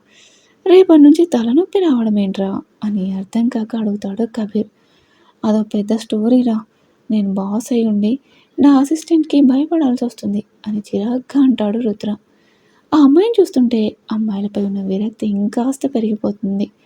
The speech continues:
"All thanks to God, మన క్యూటీ పై అలాంటి అమ్మాయి కాదు. అయినా నువ్వు నీ అసిస్టెంట్కి భయపడడం ఏంటి?" అని విసుగుతూ వాడుంటాడు కబీర్. "హ్మ్,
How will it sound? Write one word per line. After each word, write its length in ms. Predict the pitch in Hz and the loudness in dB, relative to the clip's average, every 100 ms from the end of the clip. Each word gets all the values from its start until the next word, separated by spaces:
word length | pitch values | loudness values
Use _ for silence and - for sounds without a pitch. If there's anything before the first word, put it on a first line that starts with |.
| _ _ _ _ _ - | _ _ _ _ _ 0
"All 340 | 269 370 392 | 2 2 0
thanks 300 | 302 277 277 | 2 0 0
to 200 | 294 254 | 0 0
God, 280 | 220 214 220 | 0 -2 0
మన 180 | 208 202 | -2 -4
క్యూటీ 340 | 190 190 196 | -4 -6 -4
పై 200 | 220 226 | -6 -4
అలాంటి 420 | 220 202 202 196 202 | -4 -4 -6 -6 -6
అమ్మాయి 380 | 196 190 233 | -6 -2 0
కాదు. 440 | 269 - 202 220 208 _ _ _ _ _ - | -2 -2 -4 -2 -4 _ _ _ _ _ -8
అయినా 240 | 214 208 202 220 294 _ _ _ _ | -4 -2 -2 -2 -4 _ _ _ _
నువ్వు 120 | 269 466 | 2 4
నీ 160 | 415 | 2
అసిస్టెంట్కి 500 | 220 - - 330 - | 2 -2 -8 -6 0
భయపడడం 640 | 240 202 208 208 320 294 254 | 0 0 -4 0 2 6 4
ఏంటి?" 480 | 226 214 202 208 - _ - | 4 0 0 -2 -6 _ -6
అని 360 | 214 190 214 - _ _ _ _ _ | -4 -2 -4 -6 _ _ _ _ _
విసుగుతూ 400 | 220 240 - 415 | 0 0 0 0
వాడుంటాడు 640 | 440 302 208 202 208 202 - _ _ | 2 0 -2 -2 -2 -2 -4 _ _
కబీర్. 340 | 220 196 202 208 _ _ _ _ _ 359 | -6 -2 -4 -6 _ _ _ _ _ 6
"హ్మ్, 240 | 311 233 | 8 6